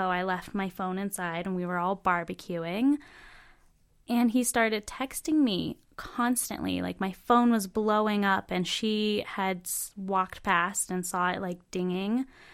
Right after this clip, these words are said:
And so she clicked on it, and one of the messages was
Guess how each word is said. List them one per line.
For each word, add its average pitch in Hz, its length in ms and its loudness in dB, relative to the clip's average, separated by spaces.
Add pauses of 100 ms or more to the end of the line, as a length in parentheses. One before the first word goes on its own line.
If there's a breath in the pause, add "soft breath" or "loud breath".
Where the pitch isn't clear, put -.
(500 loud breath)
And 202 200 -2
so 190 160 0
she 196 220 -6
clicked - 380 -8
on 175 200 -4
it, 226 240 -4
and 185 440 -4
one 202 260 0
of 208 80 0
the 208 80 0
messages 185 720 -6
was 180 360 -4